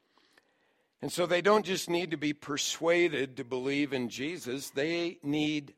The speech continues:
life from Jesus. They need the Holy Spirit to convict them of sin, righteousness, and judgment, and they need God to resurrect them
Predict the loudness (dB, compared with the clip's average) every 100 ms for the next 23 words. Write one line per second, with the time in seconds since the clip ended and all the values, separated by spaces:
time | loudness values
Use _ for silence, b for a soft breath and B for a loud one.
0 | -16 -8 -2 2 0 -2 -12 -20 b b
1 | b b b b -8 -2 2 2 0 -6
2 | -10 _ _ -10 -8 -4 -4 -4 -4 -2
3 | 2 4 4 2 0 -4 -2 -2 -2 -4
4 | -8 -2 0 2 0 -2 -10 -10 -6 -4
5 | -2 -4 -2 0 0 -2 b b b b
6 | b b -20 -16 -10 -2 0 2 0 -2
7 | -4 -8 -6 -4 -4 -4 -4 -2 0 -2
8 | 0 2 2 0 -2 -2 -2 -2 -4 -4
9 | 0 2 2 2 -2 -2 -4 b b b
10 | b b _ -6 0 2 2 4 4 2
11 | -2 -2 -4